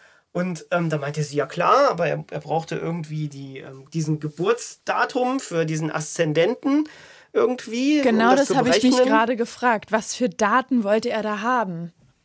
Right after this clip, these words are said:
Speaker 1: Genau, er, er wollte den, ich glaube, es ging um die Geburtsstunde irgendwie sowas. Das wollte er haben, das hab ich dann in Erfahrung gebracht und hab ihm das am nächsten Tag dann gegeben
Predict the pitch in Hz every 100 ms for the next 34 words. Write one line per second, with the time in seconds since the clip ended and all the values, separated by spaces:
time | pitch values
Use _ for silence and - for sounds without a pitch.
0 | _ _ - - - 185 180 160 160 180
1 | 170 185 208 180 180 165 - 175 160 160
2 | 190 233 190 220 220 202 175 165 185 170
3 | 277 - - - 262 302 185 147 147 151
4 | - 151 147 214 254 214 - 208 202 170
5 | 147 165 302 269 220 165 214 196 170 160
6 | 151 151 180 247 226 208 220 - - -
7 | - - _ _ - 196 202 190 - 214
8 | 190 180 175 185 - 214 202 180 175 165
9 | 151 143 147 233 302